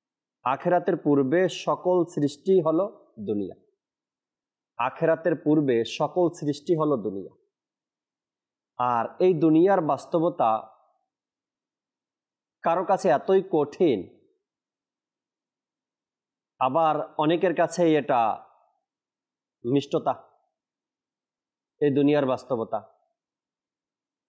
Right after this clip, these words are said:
এখন যার সাথে যেমন ঘটে, এই দুনিয়া যার সাথে যেমন ব্যবহার করে, এই দুনিয়া যার সাথে যেমন আচরণ করে,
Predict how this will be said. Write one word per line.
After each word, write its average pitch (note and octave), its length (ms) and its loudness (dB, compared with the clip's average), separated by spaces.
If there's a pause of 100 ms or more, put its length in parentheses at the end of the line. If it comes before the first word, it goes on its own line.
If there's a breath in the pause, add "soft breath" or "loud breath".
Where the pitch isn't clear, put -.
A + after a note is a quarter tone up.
(760)
এখন D#3 360 0
যার D#3+ 280 0
সাথে G#3+ 300 -2
যেমন F#3+ 380 2
ঘটে, D#3 440 -2 (880)
এই E3+ 200 2
দুনিয়া F#3 420 4
যার E3+ 240 2
সাথে F#3+ 300 -2
যেমন F#3+ 280 2
ব্যবহার D3+ 440 0
করে, F#3 300 0 (560)
এই E3+ 220 4
দুনিয়া F#3+ 380 4
যার E3+ 260 2
সাথে F#3+ 260 -4
যেমন G3 280 2
আচরণ F3+ 460 2
করে, D3 400 0